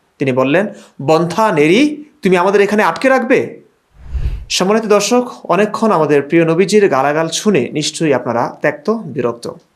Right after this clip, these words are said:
তাই গালিগালাজ আপাতত বাদ দিচ্ছি। এই যে প্রিয় নবীজিকে নিয়ে ইসলামের সহিহ সোর্স থেকে এত তথ্যপত্র দিচ্ছি, বলুন তো এর জন্য কি পড়াশোনা করতে হয়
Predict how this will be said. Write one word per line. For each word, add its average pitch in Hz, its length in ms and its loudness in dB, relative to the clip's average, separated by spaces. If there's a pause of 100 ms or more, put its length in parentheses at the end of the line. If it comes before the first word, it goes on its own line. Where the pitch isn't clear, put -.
(240)
তাই 135 200 0
গালিগালাজ 180 560 0
আপাতত 160 480 -2
বাদ 131 340 -2
দিচ্ছি। - 440 -8 (640)
এই 269 240 6
যে 294 220 4
প্রিয় 262 300 2
নবীজিকে 247 480 2
নিয়ে 247 220 2
ইসলামের 202 380 2
সহিহ 180 460 0
সোর্স 220 420 -2
থেকে 139 360 -6
এত 160 200 0
তথ্যপত্র 196 720 0
দিচ্ছি, 143 600 -4 (180)
বলুন 214 260 2
তো 165 360 0
এর 170 220 0
জন্য 240 340 -2
কি 240 180 -4
পড়াশোনা 196 460 0
করতে 202 280 0
হয় 202 380 2